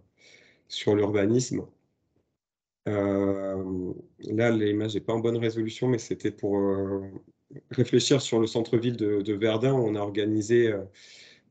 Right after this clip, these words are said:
euh, ben, sur, euh, cinq jours, euh, quasiment d'affilée, des petites, euh,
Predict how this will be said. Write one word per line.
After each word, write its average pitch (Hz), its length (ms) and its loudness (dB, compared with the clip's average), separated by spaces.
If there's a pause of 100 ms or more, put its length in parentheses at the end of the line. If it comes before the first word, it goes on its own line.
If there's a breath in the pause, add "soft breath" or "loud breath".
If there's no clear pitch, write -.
(100)
euh, 95 640 0
ben, 98 200 0
sur, 98 320 -2
euh, 98 380 0
cinq 113 300 0
jours, 120 280 2
euh, 95 220 -2
quasiment 107 400 0
d'affilée, 110 480 0
des 113 180 2
petites, - 640 -6
euh, 104 300 0